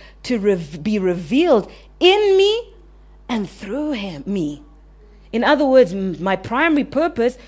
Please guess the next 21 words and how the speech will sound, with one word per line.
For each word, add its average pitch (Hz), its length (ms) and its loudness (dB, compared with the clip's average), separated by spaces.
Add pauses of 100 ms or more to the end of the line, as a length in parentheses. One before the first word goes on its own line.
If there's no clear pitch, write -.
(140)
is 175 180 -10
to - 140 -14
know 147 320 -6
Jesus 339 540 -2 (340)
and 143 120 -16
to 139 120 -14
make 180 340 -6
Jesus 233 400 -6
known. 247 500 -2 (560)
And 220 100 0
then 233 160 2
what's 247 300 0
so 302 340 4
awesome, 240 300 0
Paul 262 240 -6
carries 208 420 -4
on. 214 300 -4 (400)
And 226 120 -2
he 202 60 -4
says 214 320 0
this, 262 300 0